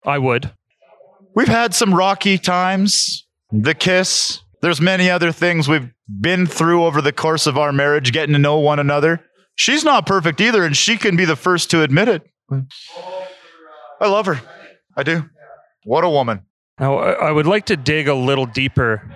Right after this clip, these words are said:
Speaker 1: into Missus Claus. You know,
Speaker 2: Hold your
Speaker 1: for,
Speaker 2: tongue there.
Speaker 1: for a man with
Speaker 2: Care-,
Speaker 1: so many
Speaker 2: careful,
Speaker 1: different
Speaker 2: son.
Speaker 1: names.
Speaker 2: Son, son, I'll ask you to, I'll ask you to tread lightly right now.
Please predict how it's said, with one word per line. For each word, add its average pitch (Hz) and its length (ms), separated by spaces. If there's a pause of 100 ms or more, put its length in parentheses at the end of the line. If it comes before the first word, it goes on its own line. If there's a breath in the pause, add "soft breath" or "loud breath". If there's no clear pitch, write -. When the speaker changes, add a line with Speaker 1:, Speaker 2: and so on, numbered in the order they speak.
(140)
Speaker 1:
into 143 220
Missus 143 400
Claus. 135 580 (180)
You 139 80
know, 127 60
Speaker 2:
Hold 202 140
your 180 140
Speaker 1:
for, 156 60
Speaker 2:
tongue 220 260
there. 165 100
Speaker 1:
for 170 100
a 160 60
man 196 260
with 196 140
Speaker 2:
Care-, 180 100
Speaker 1:
so 180 140
many 196 200
Speaker 2:
careful, 170 140
Speaker 1:
different 180 200
Speaker 2:
son. 175 80
Speaker 1:
names. 139 600
Speaker 2:
Son, 214 360 (720)
son, 196 360
I'll 196 140
ask 202 240
you 220 80
to, 160 200 (680 loud breath)
I'll 151 100
ask 214 200
you 220 60
to 185 80
tread 226 300
lightly 214 360
right 131 240
now. 117 240